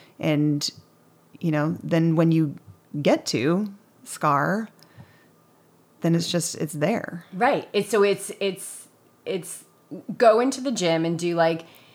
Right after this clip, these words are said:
Speaker 2: three sets of bicep curls.
Speaker 1: Yeah.
Speaker 2: You're not gonna have the result right there.
Speaker 1: No.
Speaker 2: But you're doing the training.
Speaker 1: Yeah.
Speaker 2: So that you become, every day you sit in meditation, you become stronger. And a lot of times,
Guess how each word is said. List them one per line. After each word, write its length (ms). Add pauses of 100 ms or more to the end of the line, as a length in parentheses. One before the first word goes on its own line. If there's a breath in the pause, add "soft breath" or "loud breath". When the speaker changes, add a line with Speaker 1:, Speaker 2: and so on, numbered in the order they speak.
(160 soft breath)
Speaker 2:
three 300
sets 380
of 260
bicep 460
curls. 380
Speaker 1:
Yeah. 120
Speaker 2:
You're 120
not 200
gonna 140
have 640
the 80
result 540
right 380
there. 480
Speaker 1:
No. 320
Speaker 2:
But 640
you're 160
doing 420
the 100
training. 600
Speaker 1:
Yeah. 340 (400 soft breath)
Speaker 2:
So 160
that 220
you 180
become, 480
every 300
day 260
you 140
sit 180
in 60
meditation, 500
you 60
become 280
stronger. 440
And 120
a 60
lot 260
of 60
times, 600